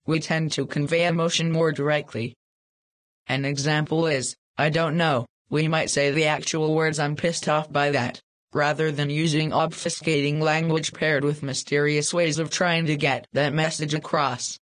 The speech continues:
body language, subtleties of word choice or tone or inflection, facial expressions,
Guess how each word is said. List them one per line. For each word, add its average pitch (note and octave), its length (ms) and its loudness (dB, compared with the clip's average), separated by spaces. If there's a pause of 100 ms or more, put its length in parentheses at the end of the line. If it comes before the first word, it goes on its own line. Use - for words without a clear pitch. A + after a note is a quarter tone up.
(160)
body E3 380 2
language, B2+ 600 0 (180)
subtleties D#3+ 720 0
of D3 180 0
word D#3 240 2
choice F#3+ 300 0
or F3 80 -2
tone E3+ 260 0
or E3 200 2
inflection, D3+ 720 0 (200)
facial D#3+ 520 2
expressions, C3 800 -2